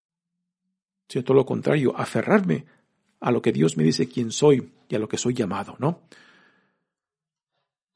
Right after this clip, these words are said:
Si este ciego se hubiera dejado llevar por lo, el capricho de la, de esta muchedumbre, de esta, de esta multitud que primero lo calla y ahora después lo está animando, ¿no?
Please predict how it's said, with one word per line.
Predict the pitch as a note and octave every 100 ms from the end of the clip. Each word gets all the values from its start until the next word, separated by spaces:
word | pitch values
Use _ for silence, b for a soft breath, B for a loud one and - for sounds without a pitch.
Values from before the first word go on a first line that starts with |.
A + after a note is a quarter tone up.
| _ _
Si | - -
este | G3+ - D#3
ciego | C3 - E3 D#3+ C#3
se | C#3
hubiera | D#3
dejado | C#3+ - -
llevar | C3+ C3+ D#3 -
por | C3+
lo, | B2+ C#3+
el | B2
capricho | - G#2 - F#3+ E3 C#3+
de | C3+
la, | A#2+ B2
de | -
esta | C3 E3
muchedumbre, | C#3+ - C3+ C#3 C3
de | C3
esta, | - D#3
de |
esta | C#3+ D#3+
multitud | C#3 B2+ B2 - -
que | C#3
primero | C3+ C3 E3
lo | C3+ -
calla | C3 D3 B2
y |
ahora | B2 D3+ B2 - B B B -
después | - D#3
lo | D#3
está | - C#3 D#3+
animando, | B2+ B2 B2 D3+ B2 G2
¿no? | C3+ G3